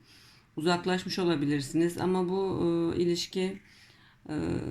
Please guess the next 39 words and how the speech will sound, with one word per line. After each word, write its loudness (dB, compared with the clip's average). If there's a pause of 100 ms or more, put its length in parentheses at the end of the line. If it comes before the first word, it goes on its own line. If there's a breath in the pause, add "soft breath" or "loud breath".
(180)
sekiz -2
yıllık, 0
on 4
yıllık, 2
belki -2
yirmi 4
yıllık 0
çocukluk -4
aşkı -4
bilemiyorum 2
ama, 0 (720 soft breath)
e, -8 (880)
yani 0 (180)
uzun 0
süreli 0
bir 2
ilişki. 0
Yani 0
şöyle 0
birkaç -2
aylık -2
değil 2
de... -2
e, -4 (1080 loud breath)
en 0
az 2
bir 2
yıllık 2
bir 0
ilişki 0
arkadaşlar. -2
İlişkiymiş 0 (360 loud breath)
ve, 0
e, 0
sizi -8
şu -2
anda 2
gizliden, 0
e, 0